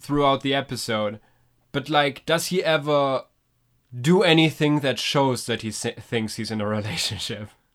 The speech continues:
Does he ever th-, ever say we're in a relationship? 'Cause, like, it would be very oblivious of him not to notice that Kotonoha constantly says the word,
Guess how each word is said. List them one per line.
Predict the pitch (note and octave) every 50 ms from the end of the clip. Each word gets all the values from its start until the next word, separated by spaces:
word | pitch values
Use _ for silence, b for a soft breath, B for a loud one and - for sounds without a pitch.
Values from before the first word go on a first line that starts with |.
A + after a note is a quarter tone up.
| _ _ _ _ _ _ _ _ _ - - B2+ -
Does | - F3+ F3 E3+
he | F#3 E3+
ever | D#3+ D#3+ D#3
th-, | - - - - -
ever | - D3+ C#3+ D3 C#3+
say | C3 - - - E3 D#3 D#3 D3 C3+ B2
we're | G#2+ G#2+ A2+ A#2 A2 F#2
in | A2 A2 G#2+
a | G#2
relationship? | G#2+ G#2 G#2 G2+ G2 G2+ - - G2+ - - - F#2+ F#2+ G2 _ _ _ _ _ _ _ _ _ _ _ _ _ _ _ _
'Cause, | - - D3+ C3+ C#3 C3 - - - - _ _ _ _ _ _ _ _ - - _ _ -
like, | - F3 G#3+ A3+
it | A#3 G#3+
would | A#3 B3+ -
be | A3+ F#3+ F3 - -
very | D#3 C3+ B2+ E3 E3+ E3+ E3 E3
oblivious | D#3+ D#3 C#3 C3 D3 D#3 D#3 D3 D3 C#3+ C#3 C#3 D3
of | C3+ -
him | C#3+ C3+ C3+ C#3
not | C#3+ C#3+ C#3
to | - D3+
notice | C#3+ C3+ C3+ C#3 C3+ C#3 C#3+ C3+ B2+ -
that | B2+ B2 C3+ B2+ B2+ B2+ B2 - b b b b b b
Kotonoha | - D#3 - D#3 D3 D3 D3 C#3+ D3 C#3 C#3
constantly | - - C#3 C3+ C3+ - - C#3 C3 C3+ C#3 C3+ B2+
says | - - C3+ C3 B2+ A2+
the | C3 C3+
word, | A#2+ C3 C3 B2+ B2+ B2+ A#2 -